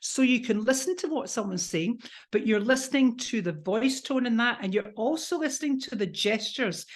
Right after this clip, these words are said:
and the body movements that go on when someone's saying that. Because someone can say, Yeah, I'm really confident. I'm really confident about doing that.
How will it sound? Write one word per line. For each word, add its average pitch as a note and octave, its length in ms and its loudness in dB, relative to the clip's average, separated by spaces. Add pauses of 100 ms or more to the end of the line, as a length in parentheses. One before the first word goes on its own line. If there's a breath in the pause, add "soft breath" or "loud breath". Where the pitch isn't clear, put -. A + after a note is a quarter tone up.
(140 loud breath)
and F#3+ 120 0
the D#3+ 240 -2
body G#3 300 2
movements B3+ 500 0
that G3 140 -4
go F#3+ 180 -4
on F#3 100 -4
when F#3 140 -4
someone's F3+ 420 -4
saying A3+ 280 -2
that. G3+ 200 -2 (540 loud breath)
Because C4 320 2
someone F4+ 320 4
can D#4 80 8
say, C4 220 4
Yeah, D4+ 300 2
I'm B3 180 -2
really D#4+ 320 0
confident. E4+ 600 -4
I'm G#3 240 -4 (140)
really E4+ 240 4
confident F4 520 0
about B3+ 280 2
doing F4+ 260 0
that. F#3+ 240 0